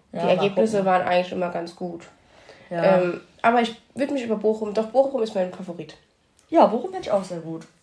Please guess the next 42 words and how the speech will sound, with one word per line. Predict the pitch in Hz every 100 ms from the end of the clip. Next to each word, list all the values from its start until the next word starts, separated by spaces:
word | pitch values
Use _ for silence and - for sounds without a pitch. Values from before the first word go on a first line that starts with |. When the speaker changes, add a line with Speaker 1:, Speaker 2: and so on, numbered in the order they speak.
| -
Speaker 1:
Ja, | 294 311
doch, | 302 247
doch, | 214
doch. | -
Speaker 2:
Und | 220
danach | 226 240 240
Düsseldorf, | 190 190 170 160
da |
hast | 247 -
du |
recht. | 175 170 - - _ -
Speaker 1:
Ja, | 339 180
ne, | 220
Düsseldorf | 247 311 440 427
ist | 370
schon | 359 349 370 - _ -
die, | 277
die, | 302 285
die, | 277 269 269 262
die | 262
zweite, | - 180 175 160 175 -
der | 180
zweite | - 175 147
Wunsch. | 151 160 - - _ -
Speaker 2:
Mhm. | 226 226 330 - _ _ _ _ _
Speaker 1:
Ja, | - 175 170 - -
also, | 202 208
aber | 185 190
Speaker 2:
Weil | 226
es, |
Speaker 1:
wohl | 254
Speaker 2:
glaub | 240 240
ich, | 233
schon | 269
Speaker 1:
eigentlich | 269 254 - -
Speaker 2:
eigentlich | 214 247 -
auch | 240
ganz | 233 220
coole | - 208
Spiele | 190 165 160
werden | 165 -
könnten. | - - - -